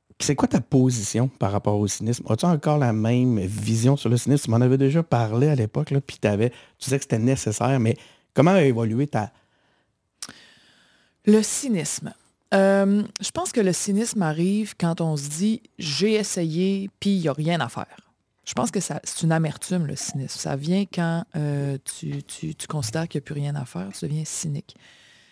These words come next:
Speaker 2: Euh, complètement cynique quand t'es complètement découragé, tu sais. Comme certains qui se sont battus très, très fort au référendum de quatre-vingt-quinze,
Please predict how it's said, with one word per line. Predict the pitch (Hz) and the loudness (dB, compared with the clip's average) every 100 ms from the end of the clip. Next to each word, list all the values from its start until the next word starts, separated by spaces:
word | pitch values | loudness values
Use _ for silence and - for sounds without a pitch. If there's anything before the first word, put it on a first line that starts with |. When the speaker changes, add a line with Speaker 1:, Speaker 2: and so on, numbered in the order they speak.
| _ _ _ _ - | _ _ _ _ 0
Speaker 2:
Euh, | 160 156 151 | 2 2 0
complètement | 143 156 156 147 147 | 0 -2 -2 -2 -4
cynique | - 151 151 - | -4 -2 -4 -4
quand | 139 135 | -6 -6
t'es | 139 | -6
complètement | - 143 139 143 | -6 -6 -4 -4
découragé, | 135 135 135 135 143 160 | -4 -6 -6 -6 -4 -6
tu | - 139 | -8 -10
sais. | 135 _ _ - _ _ - | -12 _ _ -20 _ _ -2
Comme | 170 165 | 0 0
certains | - 160 - 180 180 185 | -2 -6 -4 0 2 0
qui | - | -4
se | - | -6
sont | 139 151 | -4 -2
battus | 143 135 - | -2 -4 -6
très, | - 165 | -6 -6
très | - 147 | -4 -6
fort | 127 160 160 | -2 0 0
au | 143 | 0
référendum | 151 131 139 139 151 | -4 -6 -4 -2 -2
de | 147 | -2
quatre-vingt-quinze, | 139 131 135 127 120 143 160 180 185 180 | -4 -6 -6 -6 -4 -2 0 2 0 -4